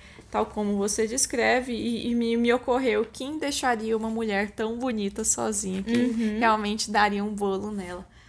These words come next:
Speaker 1: Aí o Kofi fica, o Kofi fica arre-, novamente arrependido, certo?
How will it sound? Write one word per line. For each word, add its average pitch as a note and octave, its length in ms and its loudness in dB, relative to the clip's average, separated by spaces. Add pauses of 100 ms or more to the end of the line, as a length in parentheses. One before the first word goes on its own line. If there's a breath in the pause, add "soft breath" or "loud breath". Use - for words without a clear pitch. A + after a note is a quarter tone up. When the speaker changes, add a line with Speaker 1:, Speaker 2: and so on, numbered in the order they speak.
(140 loud breath)
Speaker 1:
Aí G3+ 140 -4
o G3 60 -4
Kofi F#3+ 360 -4 (100)
fica, - 320 -14
o - 100 -20
Kofi F#3+ 240 -8
fica - 260 -6
arre-, G#3+ 280 -2
novamente G#3+ 880 2
arrependido, G#3 540 -12 (140)
certo? A3 440 -12